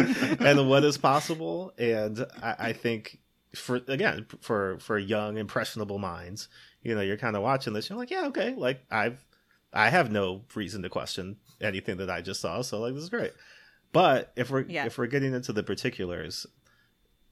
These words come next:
Speaker 2: what a weird movie, you know, just on a, on a
Speaker 1: <laughs>
Speaker 2: general sense, you know, from a filmmaking behind the scenes perspective, like,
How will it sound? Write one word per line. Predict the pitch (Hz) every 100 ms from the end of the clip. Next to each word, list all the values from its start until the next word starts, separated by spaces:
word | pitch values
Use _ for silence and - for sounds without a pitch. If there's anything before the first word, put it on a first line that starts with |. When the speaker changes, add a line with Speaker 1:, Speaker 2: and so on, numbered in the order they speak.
| - _ -
Speaker 2:
what | 120 180
a | 92
weird | 101 101 104 98 90
movie, | 92 90 78 58 - - _
you | 104 98
know, | 87
just | 90 160
on | 147 147
a, | 135 90
on | 113 120 120
a | 110 101 90 - - - -
Speaker 1:
<laughs> | 151 -
Speaker 2:
general | 127 107 127 151 165 170 185 - -
sense, | - 151 151 190 - - -
you | - 120
know, | 101
from | 101 120
a | 95
filmmaking | - 117 117 120 120
behind | 107 107 107
the | 104
scenes | - 104 123
perspective, | 135 139 - 135 147 147
like, | 98 80 -